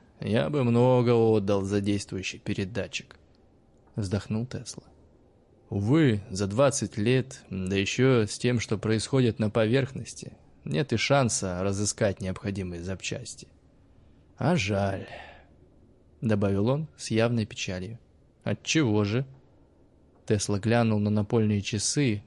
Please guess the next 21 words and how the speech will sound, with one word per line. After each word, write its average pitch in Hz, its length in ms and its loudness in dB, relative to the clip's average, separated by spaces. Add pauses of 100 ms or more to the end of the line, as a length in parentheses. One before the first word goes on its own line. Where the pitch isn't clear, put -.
классический 117 600 -2
механизм 104 580 0
с 98 100 -8
гирьками. 107 520 -6 (1400)
«Через 143 340 2
четверть 131 440 2
часа 139 520 4
я 131 220 2
вам 113 160 2
покажу, 101 600 -2 (140)
но 139 340 2
сперва 131 720 4
давайте 127 460 4
поедим 127 600 0 (140)
и 101 200 0
поговорим. 143 600 -2 (220)
У - 40 -8
меня 147 300 2
интерес 139 440 2
к - 100 -10
миру, 113 340 0